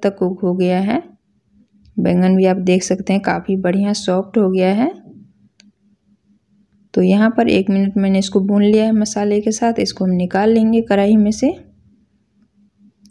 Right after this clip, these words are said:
और सारे बैंगन को निकाल लेना है और इसमें काफ़ी सारा तेल बचा हुआ है,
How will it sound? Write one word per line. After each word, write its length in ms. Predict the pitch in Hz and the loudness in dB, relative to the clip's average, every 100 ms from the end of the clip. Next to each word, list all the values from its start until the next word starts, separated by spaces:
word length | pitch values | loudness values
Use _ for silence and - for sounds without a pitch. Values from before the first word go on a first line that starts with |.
| _ 208 _ _ _ _ _ _ _ _ _ _ _ _ _ _ _ | _ _ _ _ _ _ _ _ _ _ _ _ _ _ _ _ _
और 280 | 190 185 190 | -2 0 0
सारे 300 | - 202 220 | 0 0 0
बैंगन 320 | 226 226 226 | 2 2 2
को 80 | 226 | 4
निकाल 360 | 208 196 196 202 | 0 0 0 2
लेना 260 | 202 202 202 | 2 0 0
है 180 | 226 | 0
और 120 | 202 185 | 0 -4
इसमें 240 | - 226 | -2 -2
काफ़ी 280 | 220 190 226 | -2 -2 -4
सारा 260 | 226 220 214 | -2 0 0
तेल 240 | 214 202 | 2 2
बचा 320 | 196 180 202 208 | 0 -2 -2 -2
हुआ 220 | 220 214 | 0 -2
है, 200 | 220 269 | -2 -6